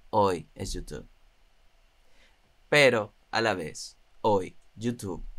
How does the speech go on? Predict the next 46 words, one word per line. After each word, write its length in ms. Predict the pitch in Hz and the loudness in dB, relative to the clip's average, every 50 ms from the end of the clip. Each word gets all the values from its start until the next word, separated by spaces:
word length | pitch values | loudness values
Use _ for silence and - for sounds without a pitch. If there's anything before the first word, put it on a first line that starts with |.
| - - - - - - - - - | -6 -6 -4 -6 -8 -10 -12 -16 -14
sigue 320 | - - - 110 98 101 | -10 -8 -6 -4 -4 -4
siendo 420 | 101 - 107 104 98 95 101 98 95 | -2 -2 -2 -2 -2 -2 -2 -4 -4
mi 120 | - 113 127 | -4 -4 -4
mejor 320 | 135 127 117 107 92 92 | -2 -2 -2 -2 -4 -4
aliado, 440 | 92 95 92 90 87 87 - - _ - | -4 -4 -6 -6 -8 -10 -12 -14 _ -6
algo 220 | - 139 143 123 | -4 -4 -4 -4
que 120 | 120 123 | -6 -6
nunca 320 | 110 107 110 110 101 - 92 | -4 -2 -2 -4 -4 -6 -8
fue 140 | - - 87 | -12 -12 -14
el 80 | 85 | -10
chavismo, 560 | 95 87 80 85 85 82 - - 85 - - - | -10 -10 -10 -10 -12 -16 -16 -18 -18 -20 -18 -14
ni 180 | - 110 104 92 | -10 -8 -8 -6
lo 100 | 92 92 | -6 -6
será. 340 | - - 87 85 - - - - - - - - - - - - - - - - - - - - - - - - - | -6 -6 -6 -6 -6 -4 2 6 6 8 8 8 6 4 0 -2 -2 -4 -4 -4 -4 -4 -8 -14 -16 -16 -16 -14 -12
Porque 200 | 107 101 - 101 | -10 -6 -6 -6
entonces 300 | 98 - 95 - 120 117 | -4 -4 -4 -4 -4 -2
también 300 | - 127 117 107 101 101 | -2 -2 0 0 0 0
eso 220 | 104 101 107 90 | -2 -2 -4 -6
pasa 220 | 90 90 - 98 | -6 -8 -6 -6
en 40 | 90 | -6
el 80 | 90 85 | -6 -4
país, 320 | 80 95 104 113 95 - | -2 0 0 0 0 -4
que 80 | - 90 | -8 -10
hay 80 | 92 | -8
gente 220 | 92 92 90 107 101 | -6 -4 -4 -4 -4
que 80 | 117 | -4
se 120 | 104 - 101 | -6 -6 -6
sorprende, 540 | - 95 82 - - 85 82 80 78 - - - | -6 -8 -8 -8 -6 -8 -8 -8 -10 -14 -16 -14
dice, 280 | 87 90 - - - _ - | -12 -12 -12 -12 -12 _ -4
"Wow, 320 | 117 127 131 113 - - _ _ - - _ _ - - _ _ _ _ _ _ - - - | 0 2 2 2 0 -2 _ _ -20 -20 _ _ -20 -20 _ _ _ _ _ _ -20 -14 -8
no 160 | - 120 113 | -6 -4 2
puedo 240 | - 175 180 196 - | 4 6 6 6 4
creer 260 | - 113 113 123 123 | 4 4 4 4 4
que 80 | 120 147 | 4 4
hayan 200 | 120 110 107 107 | 4 4 2 0
hecho 200 | 104 101 107 104 | -2 -4 -4 -4
esto". 220 | 92 95 - - - - - - | -4 -4 -8 -16 -20 -20 -18 -8
Claro 240 | - 156 170 185 - | -4 0 2 2 0
que 140 | - - 95 | 0 -4 -8
lo 80 | 95 | -8
hicieron 420 | 92 - - 113 98 95 98 98 98 | -6 -4 -2 -2 0 0 0 -2 -2
y 60 | 101 | -2
lo 100 | 101 107 | -2 -2
seguirán 460 | - - 120 117 120 131 143 147 147 | -4 -4 -4 -4 -4 -4 -2 -4 -4
haciendo, 580 | 143 - - - 127 143 143 143 151 143 104 95 | -4 -6 -4 -2 -2 0 0 -2 -2 -4 -6 -6
güey. 560 | 98 104 104 104 104 104 104 101 101 101 | -4 -4 -4 -2 -2 -2 -4 -4 -4 -6